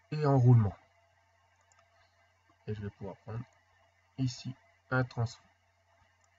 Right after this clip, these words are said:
voilà. Donc j'ai inséré deux formes et vous voyez que j'ai ici maintenant dans le menu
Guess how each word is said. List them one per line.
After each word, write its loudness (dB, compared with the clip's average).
voilà. 2
Donc -2
j'ai 2
inséré 4
deux 6
formes 6
et 0
vous 0
voyez 4
que -4
j'ai 4
ici -2
maintenant 2
dans 0
le 2
menu 6